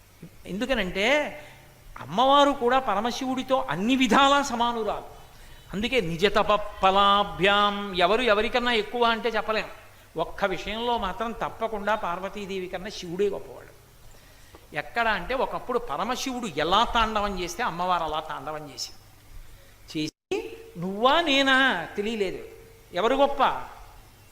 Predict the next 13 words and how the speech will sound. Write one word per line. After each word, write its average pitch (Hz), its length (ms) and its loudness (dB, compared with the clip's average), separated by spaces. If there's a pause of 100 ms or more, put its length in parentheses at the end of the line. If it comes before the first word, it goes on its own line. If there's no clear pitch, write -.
(160)
చెప్పలేకపోయారు. 214 580 0
ఇప్పుడు - 880 -10
చిదంబరం 254 400 2
వెడదాన్ని 214 340 0
రమ్మన్నాడు. 208 340 -2
అందుకే 226 240 -4
ఇప్పటికే 240 380 -2
నటరాజ 233 440 2
సభ, 214 200 0
చిత్ - 400 -2
సభ 220 240 2
అంటారు 196 380 2
దాన్ని. 139 220 -4